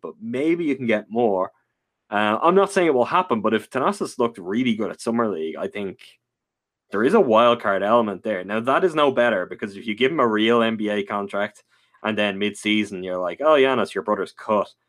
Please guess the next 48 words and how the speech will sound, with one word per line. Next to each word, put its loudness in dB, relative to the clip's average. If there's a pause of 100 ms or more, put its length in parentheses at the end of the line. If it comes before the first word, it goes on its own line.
(1200)
And -2
then 2
you're 2
asked 0
to -6
decide 0
a -2
supermax 2
at -12
the 0
end -2
of -4
the -10
season. -2
I'm -6
not 0
sure 2
this 0
is -10
the 0
game 0
you -2
wanna 0
get -4
into -2
if -6
you're -4
the -6
Bucks. -16 (520)
Um, -4
but -4
they -2
have -2
dipped -6
their 0
toes -4
in -12
it -18
somewhat. -10
I 0
am 2
intrigued 0
to -12
see -2
what -2
he -2
looks -8
like, -20